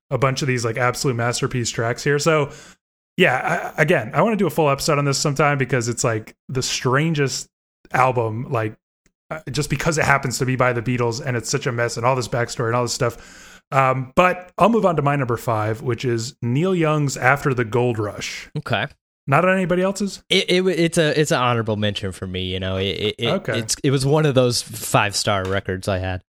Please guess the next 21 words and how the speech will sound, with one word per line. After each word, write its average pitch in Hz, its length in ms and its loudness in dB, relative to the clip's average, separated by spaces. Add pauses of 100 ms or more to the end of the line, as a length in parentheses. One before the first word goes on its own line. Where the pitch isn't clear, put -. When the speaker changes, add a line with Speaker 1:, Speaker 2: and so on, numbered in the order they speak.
Speaker 1:
Yeah, 247 360 4 (100)
I 208 120 0
guess, 320 260 2
like, 180 320 0 (540)
you 180 80 2
know, 190 100 2
for 190 160 0
me, 233 320 4
it's, 156 600 2
um, 131 560 2 (460)
it's 156 200 -4
maybe, 285 180 2
like, 156 120 2
the 131 100 0
comfiest 143 760 0 (120)
record 135 460 0 (100)
ever 135 220 2
made. 127 440 -2
<laughs> - 40 -4 (140)
It's, 156 340 4
um, 127 500 2